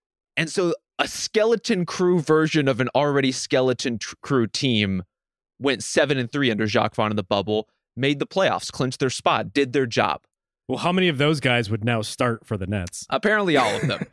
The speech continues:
Speaker 2: <laughs>
Speaker 1: you know?
Speaker 2: Yeah, yeah, it's true.
Speaker 1: We kill for a Wilson Chandler around here these days, but I, I think there's some hope in there that, look, this is a team that is trying to find its way, that's had to deal with a lot of injury stuff on top of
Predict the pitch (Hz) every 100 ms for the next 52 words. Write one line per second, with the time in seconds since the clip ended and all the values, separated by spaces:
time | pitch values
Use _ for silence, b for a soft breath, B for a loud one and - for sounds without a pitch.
0 | - 156 180 196 135 131 143 233 208 233
1 | 247 196 - - 175 160 B B B 190
2 | 240 233 233 294 262 226 185 156 156 151
3 | 127 143 120 110 107 107 104 113 110 98
4 | 107 101 107 104 - - 113 143 131 123
5 | b b b b b _ 165 - 240 240
6 | 240 - 202 180 202 - 165 156 156 139
7 | 135 123 135 123 - 131 131 117 139 131
8 | 113 139 - 147 - 147 143 143 147 143
9 | 117 - 120 139 127 139 139 123 131 131
10 | 135 135 135 - 135 131 - 113 101 -
11 | 117 127 143 143